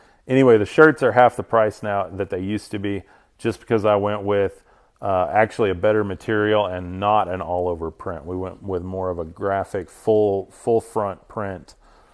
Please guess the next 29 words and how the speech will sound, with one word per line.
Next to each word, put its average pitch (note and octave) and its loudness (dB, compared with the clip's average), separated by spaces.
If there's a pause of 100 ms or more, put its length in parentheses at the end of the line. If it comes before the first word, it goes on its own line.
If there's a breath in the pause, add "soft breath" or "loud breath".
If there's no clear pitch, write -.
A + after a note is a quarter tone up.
(180 soft breath)
on G2 0
them, E2+ -8
um, E2 -6
and F2 -12
so F#2 -4
we F2+ -6
really G2 -2
like F2+ -4
how F#2 -8
they're E2+ -8
looking F#2 -10
now. F2+ -8 (420 soft breath)
Um, F2 -8
and F2+ -12
like F2+ -6
I F2+ -4
said, F2 -10
they're, E2+ -6
they're, D#2+ -12
um, C#2+ -14 (500)
much G2+ -4
more E2+ -10
affordable D2 -12
now. C#2 -18
So - -14
they're D#2 -14
sitting - -12
at, E2 -14
uh, D2+ -8